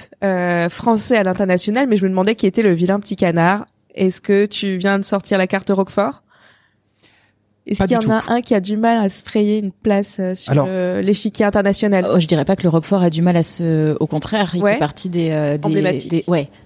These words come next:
Speaker 3: des symboles, euh, fromagers de la France.
Speaker 1: Mhm.
Speaker 3: Ouais. Comme, euh, bah, le comté, comme on, on, on le citait en début, le brie, le camembert, ça reste des incontournables, on va dire, sur l'export. Euh,
Speaker 2: C'est peut-être plus, euh, le, le, les vilains petits canards, c'est peut-être plus les, des fromages qui ont de la peine à sortir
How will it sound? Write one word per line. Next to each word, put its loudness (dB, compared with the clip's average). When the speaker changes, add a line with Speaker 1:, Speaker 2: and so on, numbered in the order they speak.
Speaker 3:
des 2
symboles, 2
euh, 2
fromagers 2
de 0
la 0
France. -4
Speaker 1:
Mhm. -8
Speaker 3:
Ouais. -10
Comme, 0
euh, 2
bah, 0
le 0
comté, 0
comme 0
on, -2
on, -10
on -4
le -4
citait -4
en -2
début, 0
le 4
brie, 2
le 4
camembert, 2
ça -6
reste -2
des 0
incontournables, 0
on -2
va -2
dire, -2
sur -2
l'export. -4
Euh, -4
Speaker 2:
C'est -4
peut-être -2
plus, -4
euh, 4
le, 2
le, 4
les 2
vilains 2
petits -4
canards, 2
c'est -2
peut-être -2
plus -4
les, 0
des -2
fromages 0
qui -6
ont -2
de -4
la 0
peine 0
à 2
sortir -6